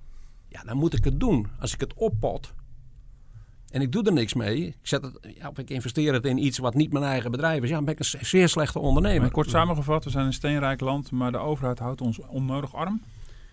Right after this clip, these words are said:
Speaker 1: Ik vind dat er, eh, te veel, eh, door de, eh,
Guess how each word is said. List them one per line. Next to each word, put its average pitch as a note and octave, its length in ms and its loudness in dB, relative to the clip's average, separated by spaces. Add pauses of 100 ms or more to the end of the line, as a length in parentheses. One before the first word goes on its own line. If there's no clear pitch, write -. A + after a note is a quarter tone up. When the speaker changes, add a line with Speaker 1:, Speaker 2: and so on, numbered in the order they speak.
(920)
Speaker 1:
Ik E3+ 240 0
vind F3 440 2
dat C3+ 320 0
er, A#2+ 380 -2
eh, A#2 140 0 (140)
te F#3+ 140 4
veel, E3+ 560 0
eh, B2+ 100 -4
door B2+ 240 0
de, A2+ 280 0 (460)
eh, A2+ 840 -8